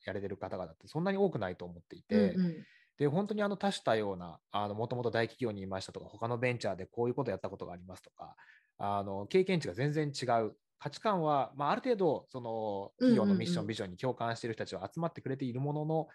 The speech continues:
Speaker 1: やっぱり、その仕事のスタイルとかは全然違う人が集まって、新しく一つのチームを作っていくっていうのは、あの、まさに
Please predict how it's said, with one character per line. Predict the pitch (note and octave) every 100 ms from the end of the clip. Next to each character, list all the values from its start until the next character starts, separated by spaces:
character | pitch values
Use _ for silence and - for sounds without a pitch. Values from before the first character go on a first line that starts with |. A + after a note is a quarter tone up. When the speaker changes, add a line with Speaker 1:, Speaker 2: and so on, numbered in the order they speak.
| _ -
Speaker 1:
や | D3
っ |
ぱ | G#3+
り、 | D3+ - _ _ _
そ | D#3
の | D3 C#3 -
仕 | -
事 | D3+ F3+
の | F3
ス | -
タ | F3
イ | A#2
ル |
と | F#2
か | -
は |
全 | G2+ C3+
然 | C#3+
違 | C#3 B2
う |
人 | A#2+ A#2+
が | F2
集 | -
ま | F2+
っ | F#2 _
て、 | E2 D#2 _ _
新 | - C3+ C3
し |
く | -
一 | -
つ | A2
の | F#2
チ | -
ー | F2+
ム |
を | F2
作 | -
っ | F#2
て | D#2+
い |
く | -
っ | D#2
て | E2+
い |
う | D2
の |
は、 | E2 - - _ _ _ F#2+
あ | G2+
の、 |
ま | C#3+
さ | D#3
に | A2